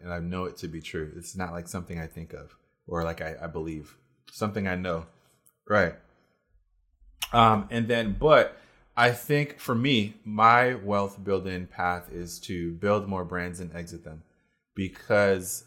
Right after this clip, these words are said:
uh, I just told you, like, the most value you're gonna get out of a brand is the day you sell it. And I'm just uniquely experienced to, like, figure that out.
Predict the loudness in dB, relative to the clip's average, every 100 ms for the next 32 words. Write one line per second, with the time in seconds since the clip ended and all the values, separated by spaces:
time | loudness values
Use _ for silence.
0 | _ -2 2 2 0 -4 -6 -4 -4 -2
1 | -6 -4 -4 -4 -4 -6 -2 0 0 -4
2 | -8 -10 -10 -8 -8 -6 -4 -6 -6 -8
3 | -8 -8 -8 -10 -12 -8 -6 -4 -4 -4
4 | -8 -6 -2 -2 -4 -10 _ _ _ -10
5 | -2 -2 -2 -4 -2 -4 -8 -8 -6 -6
6 | -8 -8 -8 -8 -8 -4 -4 -6 -10 -10
7 | -10 -12 -8 -6 -6 -6 -6 -6 -6 -8